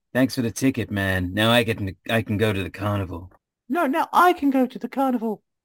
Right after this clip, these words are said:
Speaker 1: That's the spirit, man. Enjoy.
Speaker 2: Okay, I'm just gonna go in.
Speaker 1: Uh, they nod at you.
Speaker 2: Okay.
Speaker 1: I'm
Speaker 2: Do I need my ticket
Speaker 1: Fiber.
Speaker 2: back?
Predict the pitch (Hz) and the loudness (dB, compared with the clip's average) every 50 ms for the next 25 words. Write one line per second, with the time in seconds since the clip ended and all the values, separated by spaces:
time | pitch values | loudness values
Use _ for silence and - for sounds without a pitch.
0 | _ _ _ - 147 151 135 - 127 113 - - 165 156 143 123 101 - 101 101 | _ _ _ 2 4 4 4 2 -2 -6 -2 2 4 4 6 6 4 2 2 0
1 | 101 101 98 98 98 95 - _ _ _ _ _ _ _ - 110 107 95 123 120 | 0 0 0 0 -2 -4 -8 _ _ _ _ _ _ _ -6 -4 -2 2 4 4
2 | 113 104 92 87 87 _ _ _ _ _ _ _ _ _ - - 339 339 - - | 4 4 4 2 -2 _ _ _ _ _ _ _ _ _ -8 -8 -6 -6 -6 -6
3 | - - 233 381 415 392 392 359 - 339 311 311 - 320 311 302 302 302 285 247 | -2 0 0 0 0 -2 -4 -4 -4 -4 -4 -2 0 2 2 2 2 2 0 0
4 | 226 208 _ _ _ _ _ _ _ _ - - 113 113 110 107 - - 120 120 | -2 -4 _ _ _ _ _ _ _ _ -6 -2 0 0 0 -2 0 2 2 4
5 | 113 107 101 98 95 - 92 95 92 - _ _ _ _ _ _ _ _ - 294 | 4 4 4 2 0 -2 -4 -4 -6 -8 _ _ _ _ _ _ _ _ -2 0
6 | 294 277 247 214 - _ _ _ _ _ _ _ _ - 294 311 311 - - - | 0 0 0 -2 -6 _ _ _ _ _ _ _ _ 2 4 4 4 4 2 2
7 | 370 349 302 302 302 302 - - 127 123 233 226 - 277 349 427 - - | 2 2 4 4 4 4 4 4 4 4 4 4 6 6 4 4 2 0